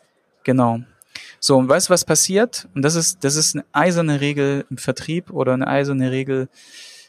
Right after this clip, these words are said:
generell, äh, was jetzt Neukundengewinnung angeht. Du musst dir vorstellen, die Leute kommen zu dir, sind interessiert. Die Flamme, stell sie vor, wie so eine, wie so ein Feuer,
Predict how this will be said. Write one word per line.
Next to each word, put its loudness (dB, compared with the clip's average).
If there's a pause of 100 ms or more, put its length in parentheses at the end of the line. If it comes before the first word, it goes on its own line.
(160)
generell, 2
äh, 2
was 0
jetzt -6
Neukundengewinnung -2
angeht. -2
Du -6
musst -2
dir -4
vorstellen, -2
die -2
Leute 2
kommen -4
zu -4
dir, 2
sind -2
interessiert. -4 (440)
Die -8
Flamme, 2
stell 0
sie -6
vor, 0
wie -2
so -4
eine, -4
wie -10
so -8
ein -8
Feuer, 2